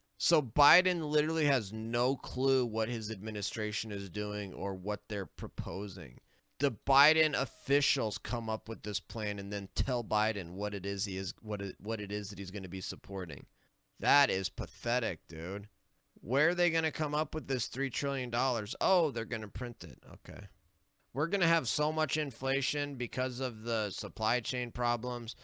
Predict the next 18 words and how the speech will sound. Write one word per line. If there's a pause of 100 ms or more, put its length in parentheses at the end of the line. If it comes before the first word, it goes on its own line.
(240)
combined
with
all
the
money
printing,
combined
with (160)
pent-up
demand.
It's, (1040)
it's,
it's
gonna
be
out
of
control.